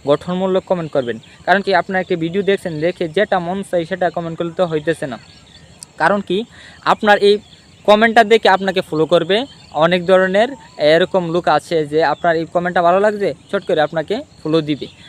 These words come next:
তো এরকমভাবে যদি আপনি প্রত্যেক দিন তিনটি করে রিল ভিডিও দিয়ে, আহ, গঠনমূলক কমেন্ট করতে পারেন,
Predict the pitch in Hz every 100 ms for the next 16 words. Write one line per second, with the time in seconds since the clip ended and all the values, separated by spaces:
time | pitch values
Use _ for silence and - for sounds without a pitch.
0 | - 156 196 220 208 196 190 208 196 202
1 | 202 - 220 - 214 202 196 226 214 208
2 | 196 165 160 175 180 190 180 202 175 165
3 | 147 143 175 180 185 180 175 175 180 180
4 | 196